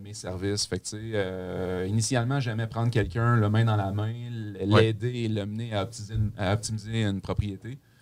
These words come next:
Speaker 1: Mais ces gens-là, maintenant, volent de leurs propres ailes, là. Fait que, euh, de temps en temps, je suis, je suis impliqué,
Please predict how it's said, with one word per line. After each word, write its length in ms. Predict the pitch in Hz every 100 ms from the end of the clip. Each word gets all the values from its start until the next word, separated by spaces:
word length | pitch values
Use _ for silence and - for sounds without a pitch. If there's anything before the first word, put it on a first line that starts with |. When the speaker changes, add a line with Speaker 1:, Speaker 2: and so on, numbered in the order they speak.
| _ - _
Speaker 1:
Mais 100 | 107
ces 160 | 104 107
gens-là, 300 | 104 95 104
maintenant, 340 | 104 101 98
volent 240 | 90 95 90
de 80 |
leurs 220 | 90 90 87
propres 260 | - -
ailes, 320 | 90 92 92
là. 80 | 95 98 -
Fait 80 |
que, 180 | - -
euh, 460 | 90 87 87 87 90
de 60 | -
temps 220 | 104 107
en 120 | 98
temps, 200 | 104 107
je 80 | 107
suis, 180 | 110 95
je 60 |
suis 140 | - 104
impliqué, 560 | 98 98 - 101 120